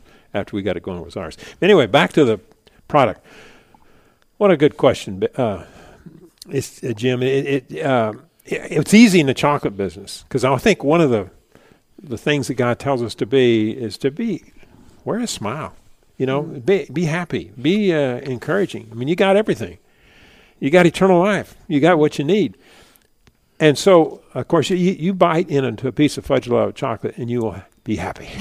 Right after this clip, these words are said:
Speaker 1: <laughs> So I think the product should make you happy. Okay, but I think you don't always have a product that does that. So what you want them to say,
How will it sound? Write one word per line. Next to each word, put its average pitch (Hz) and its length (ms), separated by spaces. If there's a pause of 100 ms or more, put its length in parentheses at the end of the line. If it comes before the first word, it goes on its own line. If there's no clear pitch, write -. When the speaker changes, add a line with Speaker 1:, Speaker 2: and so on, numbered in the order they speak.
(100)
Speaker 1:
<laughs> 320 60 (1160)
So 147 80
I 123 80
think 175 160
the 147 80
product 143 400
should 135 280 (680)
make 123 200
you 127 60
happy. 240 420 (540)
Okay, 135 300 (120)
but 147 160
I 120 100
think 208 260 (340)
you - 520
don't 147 100
always 120 200
have 175 200
a - 40
product 117 340
that - 120
does 123 160
that. 107 140
So 160 160
what 180 260
you 165 160
want 185 340
them 165 200
to 120 100
say, 98 460